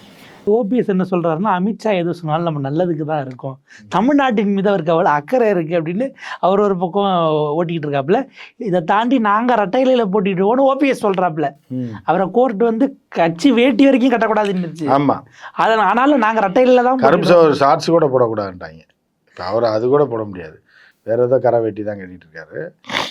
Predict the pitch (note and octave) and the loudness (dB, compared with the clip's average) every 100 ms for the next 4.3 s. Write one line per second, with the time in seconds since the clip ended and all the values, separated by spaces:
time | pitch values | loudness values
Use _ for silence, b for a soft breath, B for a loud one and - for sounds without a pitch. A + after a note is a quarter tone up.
0 | B - D#3 C#3+ C3 D3+ D#3+ D3 D3+ E3 | B -6 0 0 0 -4 -4 -2 -2 0
1 | D#3+ D3 C3+ C3 C#3 F3+ D3+ D3 D#3 C3+ | 0 0 -2 -4 -4 0 2 2 0 0
2 | C3 E3+ F#3+ C#3+ C3 C#3 G3 D#3 D3 D#3+ | -2 -4 -4 -2 0 2 2 -2 -6 -4
3 | C#3+ C3+ B2+ C3 A2+ A2 G#2+ F#2+ F#2 A#2+ | 0 2 2 -2 -4 -10 -10 -12 -10 -8
4 | E3 C#3 | -6 -6